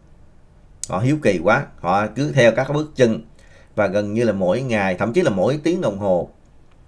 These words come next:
có những cái chương trình, có các cái YouTuber mà họ đi theo từng bước chân của ông Minh Tuệ. Và họ có thể review, tức là đưa tất cả những cái hình ảnh, những cái tin tức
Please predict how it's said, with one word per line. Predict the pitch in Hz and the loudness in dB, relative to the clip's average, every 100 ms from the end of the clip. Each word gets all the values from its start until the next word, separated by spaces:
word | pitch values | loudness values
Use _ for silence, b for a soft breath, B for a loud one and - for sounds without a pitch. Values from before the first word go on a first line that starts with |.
| - | -6
có | 123 143 180 | 2 4 4
những | 120 110 107 123 | 0 -2 -2 0
cái | 170 | 0
chương | 143 123 | 0 2
trình, | 110 95 87 - - | 0 0 -2 -16 -6
có | 135 156 | -4 -4
các | 170 | -6
cái | 170 131 | -6 -6
YouTuber | 113 151 117 120 113 | -6 -6 2 4 4
mà | 98 85 | 0 0
họ | 92 107 | 0 0
đi | 117 | -2
theo | 117 113 | 0 0
từng | 107 90 | 0 -2
bước | 113 170 - | -2 -2 -2
chân | 117 110 | 0 0
của | 117 | -4
ông | 117 104 | -6 -6
Minh | 98 87 | -8 -4
Tuệ. | 76 69 71 - - b b b b - | -4 -4 -12 -20 -20 b b b b -18
Và | 90 104 190 | -2 0 0
họ | 175 | -2
có | 120 110 | 0 2
thể | 110 | 2
review, | 113 107 92 117 120 123 | 2 -2 0 0 0 0
tức | 143 | 0
là | 98 | 2
đưa | 120 120 | 2 -2
tất | 170 - | -4 -2
cả | 78 117 | -4 -2
những | 101 | -8
cái | 135 | -4
hình | 117 90 - | -4 -6 -8
ảnh, | 80 107 160 | -8 -6 -6
những | 110 131 | -6 -6
cái | 123 | -6
tin | 123 113 110 | -6 -8 -2
tức | 185 | -2